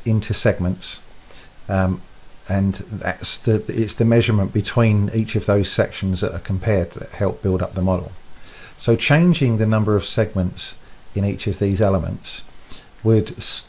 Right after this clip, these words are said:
vary slightly, uh, the results that are seen. The reason that they're all different is it is quite important for those segments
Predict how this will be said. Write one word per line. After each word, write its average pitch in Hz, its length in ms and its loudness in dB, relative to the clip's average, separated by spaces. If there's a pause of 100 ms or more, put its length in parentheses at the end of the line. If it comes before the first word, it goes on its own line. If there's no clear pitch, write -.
(120)
vary 117 540 6
slightly, 92 640 -2 (600)
uh, 95 200 0
the 95 360 2
results 92 540 0
that 90 100 -2
are 90 80 0
seen. 90 420 -2 (1000)
The 113 80 2
reason 185 420 6
that - 120 -2
they're 131 180 6
all 117 140 4
different 92 480 -2 (180)
is 110 160 2
it - 140 0
is 151 180 2
quite - 400 -2
important 120 640 -2
for 101 240 0
those 117 320 4
segments - 680 -2